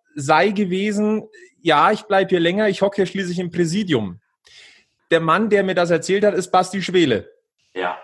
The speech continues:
Speaker 2: Ja, richtig. Das war, das war so. Ich war, also ganz ehrlich, das war für mich, ich kam aus der D E L. Das ist einfach so. Und ich hab, ich hab, äh, ich bin rumgereist mit denen im Flugzeug und so. Dann bin ich nach Erding gegangen, hab in der Kaserne gewohnt und hab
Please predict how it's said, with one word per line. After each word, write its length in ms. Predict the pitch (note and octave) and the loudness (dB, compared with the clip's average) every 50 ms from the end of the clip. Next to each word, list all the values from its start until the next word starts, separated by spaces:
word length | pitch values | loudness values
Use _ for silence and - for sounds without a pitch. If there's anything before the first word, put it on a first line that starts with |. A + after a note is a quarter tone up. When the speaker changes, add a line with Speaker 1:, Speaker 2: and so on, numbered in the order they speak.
| - _ _ _ _ _ _ _ | -20 _ _ _ _ _ _ _
Speaker 2:
Ja, 160 | B2 C#3+ D#3+ | 0 0 2
richtig. 480 | D#3+ F#3+ G3 G3 - C#3+ A2 - - - | 2 2 0 0 -2 -6 -6 -6 -10 -6
Das 280 | - A2+ - - - | -4 -4 -4 -4 -2
war, 460 | G#2+ - - - A3+ F#3+ - - - - - - - - - - | 0 0 2 2 0 -2 -2 -6 -10 -16 -16 -16 -16 -16 -8 -6
das 240 | B2+ A#2+ - G#2+ | -4 -4 -4 0
war 200 | G#2 G2+ C3 F3+ | 0 2 2 2
so. 160 | D#3+ C3 A2 G2+ | 2 2 0 0
Ich 180 | G2 F#2+ - A#2 | -2 -4 -2 -2
war, 480 | A2 A#2 B2 B2 A#2+ - - - - - - - - - - | 0 2 2 2 2 -2 -6 -12 -18 -20 -20 -20 -20 -14 -10
also 500 | G#2 G#2+ - A#2 A2+ A2 A#2 - - G2+ | -8 -6 -4 -2 0 0 0 0 -2 -4
ganz 200 | A2+ A2+ - - | -4 -2 -2 -2
ehrlich, 280 | - B2 C3 C#3+ - - | -2 0 -2 -2 -2 -2
das 160 | A2+ G#2 G#2+ | -6 -4 0
war 160 | G#2+ A2 A2 | 0 0 0
für 100 | - A2+ | -2 -2
mich, 420 | G#2 G#2+ A#2 A#2+ - - - - _ _ _ _ _ _ _ _ _ _ _ _ _ | -2 -2 -2 -4 -6 -12 -18 -20 _ _ _ _ _ _ _ _ _ _ _ _ _
ich 180 | - A#2+ A#2+ - | -8 -8 -8 -2
kam 260 | - D3 C#3+ D#3 D#3 | 0 2 2 2 4
aus 180 | C#3 B2+ B2 - | 2 2 2 0
der 120 | B2 A2 | -2 -2
D 260 | G#2 A2 G#2 G#2 G#2 | 0 0 0 0 0
E 20 | F2+ | -2
L. 260 | F2 E2+ D#2 C#2+ - - _ _ _ _ _ _ _ G2+ G2+ | -4 -6 -8 -10 -14 -18 _ _ _ _ _ _ _ -10 -6
Das 180 | G#2 G2+ G#2 | -6 -6 -6
ist 300 | G#2+ G#2 A#2+ A#2 - - | -6 -6 -4 -4 -4 -4
einfach 240 | F#2 F2+ E2+ - - | -6 -8 -10 -12 -14
so. 120 | - - - - _ _ - | -14 -16 -16 -20 _ _ -12
Und 120 | G#2 A2 A2 | -8 -8 -6
ich 120 | G#2+ - | 0 0
hab, 220 | B2 A#2 - - - - | 0 0 0 -6 -12 -14
ich 160 | G#2 - A#2 | -6 -2 -2
hab, 200 | G#2+ - - - - | -2 -2 -4 -10 -8
äh, 320 | G#2 G#2 G2+ G2+ G2 F#2+ F#2 F#2 | -2 0 2 2 2 0 -2 -6
ich 100 | - _ | -10 _
bin 100 | A2 G#2+ | -4 -4
rumgereist 680 | F#2+ F#2+ A#2 C3 C3+ A#2 A2 G2+ G#2 G#2+ A2+ A2 - A2+ | -4 0 0 2 2 2 2 2 2 2 2 0 -2 -2
mit 160 | G#2 G2+ G2+ | -2 -2 -2
denen 240 | G#2+ G#2+ G#2+ G#2+ G#2+ | -2 -2 0 0 0
im 140 | G2+ G2+ | -2 -2
Flugzeug 500 | G2+ - C#3 C3 C3 - A2 G2+ F#2+ F#2+ | -4 -4 -6 -6 -6 -4 -4 -4 -4 -4
und 140 | G2 F#2+ F#2+ | -6 -8 -4
so. 240 | A2 A#2 A#2+ - - _ _ _ - - _ _ | -2 -2 -2 -4 -8 _ _ _ -20 -20 _ _
Dann 120 | - C#3+ D3+ | -4 0 2
bin 80 | D#3+ | 2
ich 80 | D#3 D#3+ | 2 2
nach 240 | D3 A#2+ G2+ - B2+ | 0 0 0 -4 -2
Erding 320 | C3 C#3+ D3 C#3 A#2+ A2+ | -2 0 2 2 0 0
gegangen, 400 | G#2+ G#2 G#2 G2+ G#2+ A#2+ C3 B2 | -2 0 0 2 2 2 2 0
hab 100 | A2+ G#2 | -2 -2
in 60 | G2 | -2
der 80 | G#2 G2+ | -4 -4
Kaserne 480 | - G#2 F2+ F#2 G2+ G#2+ B2 B2 G2 | -4 -6 -6 -4 -2 -2 0 0 -2
gewohnt 520 | G2 F#2+ F2+ F2+ F#2 F#2 G2+ G#2 A2+ A2+ G#2 | -4 -4 -6 -6 -6 -4 -4 -2 -2 -2 -4
und 160 | G2+ F#2+ F#2+ | -4 -6 -4
hab 220 | G2 G2 F#2+ - | -4 -4 -6 -8